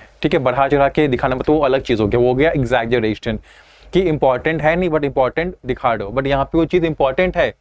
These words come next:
इसलिए दिखाई जा रही है, वो ये है। तो the results underline करती है क्या, अन-, एक अनमिस्टेकेबल ट्रेंड है। ट्रेंड क्या होता है, चीज़ें किस तरफ मूव कर रही है। तो जर्मन पॉलिटिक्स में चीज़ें कुछ, अ, एक तरफ से एक चेंज आ रहा है जर्मन पॉलिटिक्स में,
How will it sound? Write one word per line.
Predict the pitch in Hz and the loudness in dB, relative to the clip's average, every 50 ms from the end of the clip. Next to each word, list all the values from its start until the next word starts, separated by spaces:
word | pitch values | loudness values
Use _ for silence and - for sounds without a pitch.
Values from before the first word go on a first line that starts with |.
| _ _ | _ _
इसलिए | - - 165 160 156 | -4 0 2 2 2
दिखाई | 127 123 - 117 101 | 2 0 0 -2 -4
जा | 98 98 | -4 -6
रही | 95 98 98 | -8 -10 -12
है, | - 107 - _ - - - - _ | -16 -18 -20 _ -20 -20 -20 -6 _
वो | 131 139 151 - - - - - - - - - - - - _ _ _ _ _ _ _ _ _ - 156 | 2 2 2 0 -2 -8 -16 -20 -20 -20 -20 -20 -20 -20 -20 _ _ _ _ _ _ _ _ _ -2 0
ये | 143 135 | 0 2
है। | 120 110 92 - - - - _ | 0 0 -4 -10 -14 -18 -6 _
तो | - 196 208 - 160 | 2 2 2 2 2
the | 139 151 147 | 0 2 2
results | 147 151 139 156 185 214 220 - - | 2 2 4 4 4 2 2 -2 -6
underline | - - 147 143 151 165 170 180 190 196 - | -4 -2 0 0 2 2 2 2 0 0 0
करती | 180 139 123 - 127 | -2 -2 -2 0 0
है | 131 131 | 0 2
क्या, | - - 185 - - - | 2 2 0 0 0 0
अन-, | 165 185 208 202 | 0 0 0 0
एक | - 202 - - _ - | -4 -6 -8 -8 _ -2
अनमिस्टेकेबल | 165 185 202 202 208 196 - - 196 - - 175 185 208 | 0 0 0 0 -2 -4 -6 -6 -6 -2 0 0 0 0
ट्रेंड | 196 - 147 135 139 139 131 110 | 0 0 0 0 0 0 -2 -4
है। | 101 - - | -6 -8 -4
ट्रेंड | - 143 156 165 170 | -2 -2 0 0 0
क्या | 165 196 190 | 2 2 2
होता | 180 175 - 196 | 2 2 0 -2
है, | 208 | -4
चीज़ें | 202 - - 151 143 160 175 | -4 -2 -2 -2 0 0 0
किस | 165 - 175 147 - | 0 -2 -4 -2 0
तरफ | - 160 170 165 156 | 0 2 2 0 0
मूव | 135 131 135 - - | 0 -2 -2 -2 -4
कर | 123 101 92 | -6 -6 -6
रही | 95 95 | -6 -8
है। | 95 90 - - - - - - - - | -8 -10 -12 -16 -20 -20 -20 -10 -4 0
तो | 185 | 0
जर्मन | 160 135 151 139 131 147 175 185 | 2 4 2 2 4 2 0 2
पॉलिटिक्स | - 190 180 170 160 190 185 - | 2 2 2 2 2 0 0 0
में | 202 196 | 0 0
चीज़ें | - 175 165 165 170 190 190 | 2 2 4 4 4 2 2
कुछ, | - 190 - - | 2 0 0 2
अ, | - 147 143 156 | 2 2 2 2
एक | 160 151 - | 0 0 0
तरफ | - 160 170 175 | 2 0 0 0
से | - - 196 190 170 - - _ _ - | 0 0 0 0 0 -2 -6 _ _ -4
एक | - - | -4 -2
चेंज | - - 139 147 170 170 175 | 0 0 2 2 2 4 2
आ | 151 123 | 2 2
रहा | 113 113 | 2 2
है | 117 | 0
जर्मन | 117 117 110 113 110 | 0 -2 -2 -2 -2
पॉलिटिक्स | 120 110 107 101 110 - - 151 | -2 -2 -2 -2 -6 -6 -6 -6
में, | 147 151 | -6 -6